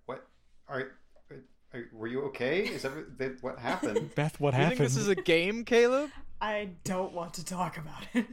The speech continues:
Speaker 4: <laughs>
Speaker 1: If you die in the game, you die in real life.
Speaker 4: <laughs> Junior prom was rough. <laughs>
Speaker 3: This is the real world,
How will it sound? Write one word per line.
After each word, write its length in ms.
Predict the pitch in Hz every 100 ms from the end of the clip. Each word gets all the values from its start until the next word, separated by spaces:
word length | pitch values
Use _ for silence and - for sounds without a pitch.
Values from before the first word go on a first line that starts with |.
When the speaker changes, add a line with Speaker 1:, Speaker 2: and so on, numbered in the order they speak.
| -
Speaker 4:
<laughs> 160 | 330
Speaker 1:
If 220 | - 110 -
you 100 | 147
die 260 | - 123
in 120 | 123 113
the 80 |
game, 280 | 120 110 110
you 80 | 110
die 220 | 101 101
in 80 | 95
real 180 | 95 95
life. 400 | 95 - - - - - - -
Speaker 4:
<laughs> 1300 | 1047 - - 453 494 480 - - - - 320 311 190
Junior 380 | 202 226 214
prom 360 | 208 196 196 196
was 200 | 156 151 151
rough. 520 | 170 190 180 151 - - -
<laughs> 120 | 339 - - - - -
Speaker 3:
This 180 | 190 -
is 120 | 165
the 140 | 147
real 420 | 131 170 190 160 143
world, 580 | 175 214 160 107 95